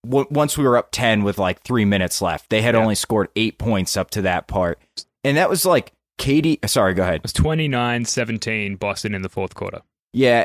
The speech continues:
Speaker 1: and a lot of that, Durant got, like, six points off free throws at the very end of the game when it was over,
Speaker 3: Yeah.
Speaker 1: and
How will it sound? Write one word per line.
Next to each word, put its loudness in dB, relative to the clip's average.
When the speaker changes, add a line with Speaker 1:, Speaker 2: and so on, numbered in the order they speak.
Speaker 1:
and 2
a 2
lot 4
of 4
that, 4
Durant 0
got, 2
like, 0
six -2
points 0
off 0
free 0
throws 0
at -4
the -2
very 2
end 0
of 0
the 0
game 0
when 0
it -2
was -2
over, 2
Speaker 3:
Yeah. -2
Speaker 1:
and -2